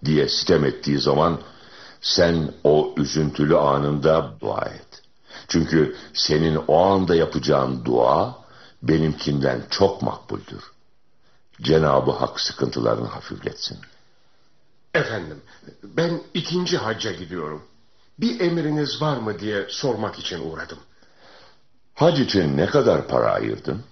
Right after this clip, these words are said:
Speaker 2: İki bin dirhem.
Speaker 1: Hacca niçin ikinci kere gidiyorsun? Kabe'yi mi özledin?
Speaker 2: Allah rızası için gidiyorum.
Speaker 1: O halde burada da Allah'ın rızasını kazandıracak bir şey sana söylesem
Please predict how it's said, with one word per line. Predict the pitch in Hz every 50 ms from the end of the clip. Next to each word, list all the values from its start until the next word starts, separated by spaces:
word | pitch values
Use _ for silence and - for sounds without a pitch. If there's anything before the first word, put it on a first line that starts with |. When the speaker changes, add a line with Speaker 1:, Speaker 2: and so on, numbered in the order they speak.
| - - _ - _ -
Speaker 2:
İki | 240 233 - 254 -
bin | 135 123 104 95 82
dirhem. | 85 92 80 - 85 73 69 - - - _ - - - - - _ _ _ _ _ _ _ _ -
Speaker 1:
Hacca | - 78 78 73 67 62 78 80 76 71 64
niçin | 50 50 57 62 78 98 117 117 - 170 165
ikinci | 139 110 - - 69 64 - -
kere | - 65 58 53 52
gidiyorsun? | - - - - 57 57 50 - - - 71 90 113 - - - - _ _ - - -
Kabe'yi | 76 67 64 52 52 52 60
mi | 71 107
özledin? | 147 151 127 - - - - - - - - - _ _ _ - _ _ _ _
Speaker 2:
Allah | - 160 175 202 208 180 147 139
rızası | 135 - 120 107 95 - - 92
için | 87 - - 90 82 78
gidiyorum. | 82 82 - 85 82 78 76 73 65 - - _ _ - - - _ - - _ _ _ _ _ -
Speaker 1:
O | 90 92 78 -
halde | 65 67 65 57 55 71 76 85 101 117 113 - - - - - - 58
burada | 60 64 67 76 80 92 95 90 - 90 80 69
da | 76 71 65 60 -
Allah'ın | - 65 67 67 69 67 64 62 67 73 78 76 65
rızasını | 67 62 60 67 65 65 - - 67 67 65
kazandıracak | - - 64 - 64 62 64 62 62 58 62 - 67 65 - - -
bir | -
şey | - - 67 62
sana | - - 64 60 58 57
söylesem | - - 64 58 58 58 - - 62 55 53